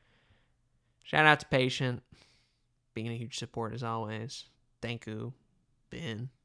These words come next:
Hi. Shout out to my brother Ethan for being on an episode. And thank you to anybody else who happened to listen to this podcast.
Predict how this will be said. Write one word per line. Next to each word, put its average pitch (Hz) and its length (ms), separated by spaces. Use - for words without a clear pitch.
Hi. 110 480
Shout 120 180
out 113 60
to 113 60
my 110 100
brother 113 320
Ethan 113 380
for - 140
being 117 240
on 117 100
an 127 80
episode. 127 540
And 143 100
thank 233 140
you 240 120
to 226 60
anybody 240 360
else 247 360
who 151 100
happened 131 260
to 131 60
listen 131 260
to 131 60
this 123 100
podcast. 123 920